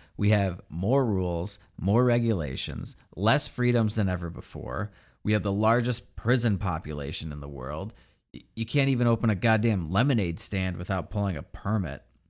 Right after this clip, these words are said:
We have confiscatory tax rates far higher than anything the founding fathers could have ever imagined.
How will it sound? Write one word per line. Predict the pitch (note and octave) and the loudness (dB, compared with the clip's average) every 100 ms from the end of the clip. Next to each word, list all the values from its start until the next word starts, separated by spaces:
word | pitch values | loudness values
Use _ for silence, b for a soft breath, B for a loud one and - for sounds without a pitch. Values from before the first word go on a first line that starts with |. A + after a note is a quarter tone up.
| _ _ _ | _ _ _
We | G2+ | 0
have | G#2 G2 - | 0 -2 -8
confiscatory | - F2+ - B2 C#3 - - A2 F#2+ F2 | -10 -12 -6 -4 -2 -4 -4 0 0 -2
tax | - D2 B1 - | -4 -4 -6 -10
rates | B1+ E2 - b _ _ _ _ | -10 -10 -12 b _ _ _ _
far | B2+ C#3 C#3 | 0 2 2
higher | G#2 F#2+ F2 F2 F#2 | 2 0 0 -2 -2
than | F#2 G2 F#2 | -2 -2 -4
anything | - C3 D#3 C#3+ A#2 G#2+ G2 G2+ - | -4 0 4 4 4 2 2 -2 -2
the | G2+ | -4
founding | - G#2 G2+ F#2 | 0 2 2 0
fathers | - F#2 F2 F2 | 0 -2 -2 -2
could | - F#2+ | -2 -4
have | - | -2
ever | A2 G#2 G2+ | 0 0 0
imagined. | C#2+ A#1 A1 - C#2+ | -2 -6 -10 -8 -10